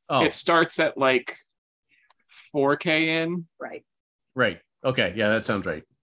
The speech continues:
Speaker 3: So warm up prior.
Speaker 2: Yeah.
Speaker 3: Preferably.
Speaker 2: And then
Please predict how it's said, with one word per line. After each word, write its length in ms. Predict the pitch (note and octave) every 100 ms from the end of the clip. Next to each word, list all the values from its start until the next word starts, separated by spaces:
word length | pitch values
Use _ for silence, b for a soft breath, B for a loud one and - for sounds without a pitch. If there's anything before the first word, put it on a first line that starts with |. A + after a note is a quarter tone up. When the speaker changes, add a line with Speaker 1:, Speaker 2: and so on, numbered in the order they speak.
| _ _
Speaker 3:
So 640 | - - F#3 F3+ F3+ E3+ _
warm 320 | G#3 A3+ A#3
up 180 | A3 G#3 - _ _ _ _ _ _ _ -
prior. 520 | F#3 C#3 G2 - - - _ -
Speaker 2:
Yeah. 120 | - _ _ _
Speaker 3:
Preferably. 720 | - - - - - - - _ _ _ _ _ _ _
Speaker 2:
And 140 | C3+ C3+
then 460 | C3+ C3+ C3+ C3